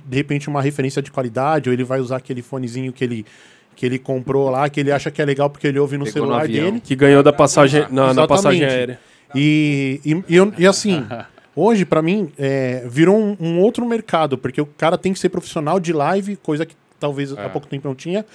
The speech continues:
Speaker 1: se preocupando especificamente com masterização, coisa que eu acho que o Betão faz muito bem.
Speaker 4: Ah.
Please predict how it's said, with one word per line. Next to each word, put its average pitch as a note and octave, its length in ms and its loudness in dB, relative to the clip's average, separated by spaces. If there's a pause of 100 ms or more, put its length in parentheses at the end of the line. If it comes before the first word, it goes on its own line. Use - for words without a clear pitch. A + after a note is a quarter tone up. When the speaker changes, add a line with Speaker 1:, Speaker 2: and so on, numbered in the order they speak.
(240)
Speaker 1:
se - 160 -10
preocupando F#3+ 640 -2
especificamente G3 840 -2
com G#3+ 120 -8
masterização, G3+ 720 -4
coisa D3 220 -2
que D#3 40 -12
eu D#3 40 2
acho D3+ 100 -4
que E3 60 -16
o - 20 -8
Betão D#3 220 -4
faz D3+ 180 -4
muito D#3+ 220 -6
bem. C#3+ 280 -8
Speaker 4:
Ah. G2 40 -20